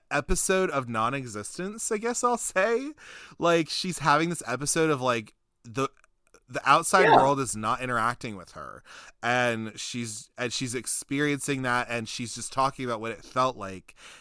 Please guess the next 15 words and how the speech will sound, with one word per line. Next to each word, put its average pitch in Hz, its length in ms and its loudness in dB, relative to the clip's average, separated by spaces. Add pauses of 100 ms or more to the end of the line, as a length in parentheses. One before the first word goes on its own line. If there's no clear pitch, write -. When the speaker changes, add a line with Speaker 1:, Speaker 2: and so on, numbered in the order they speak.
(260)
Speaker 1:
for 113 260 -2
that. 98 400 -6 (400)
And 165 100 2
I 240 140 8
don't 359 160 2
know 240 120 6
if 202 100 0
this 196 180 2
could 165 180 -2
then 151 240 2
be 139 180 2
an 123 80 0
allegory 127 680 2
for, 117 240 -2
like, 101 320 -4